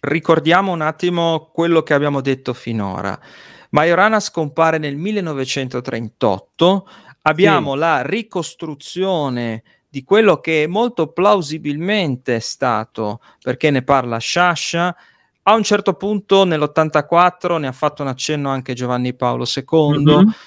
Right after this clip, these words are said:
Speaker 1: cioè che, eh, Majorana appunto si fosse ritirato in un convento, perché probabilmente, probabilmente c'erano due
Speaker 2: Mm.
Speaker 1: aspetti che pesavano. Da una parte aveva fatto una scoperta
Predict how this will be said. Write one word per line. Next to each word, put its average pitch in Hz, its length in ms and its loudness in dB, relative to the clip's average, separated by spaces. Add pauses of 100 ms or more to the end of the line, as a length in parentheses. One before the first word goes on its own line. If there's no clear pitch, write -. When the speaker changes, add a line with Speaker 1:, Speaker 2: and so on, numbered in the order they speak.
Speaker 1:
cioè 143 440 2
che, 135 420 2
eh, 123 640 -2
Majorana 143 640 2
appunto 156 440 -6
si 135 140 -10
fosse 160 400 -2
ritirato 139 520 -2
in 127 60 -8
un 131 120 -10
convento, 185 680 -4 (460)
perché 262 360 4
probabilmente, 165 1500 0
probabilmente 139 1160 0 (220)
c'erano 185 400 4
due 175 340 4
Speaker 2:
Mm. - 20 6
Speaker 1:
aspetti 135 580 0
che 131 140 -6
pesavano. 113 640 -2
Da 143 100 0
una 165 180 0
parte 160 920 0
aveva 156 600 0
fatto 151 480 -4
una 151 160 -8
scoperta 156 1040 -2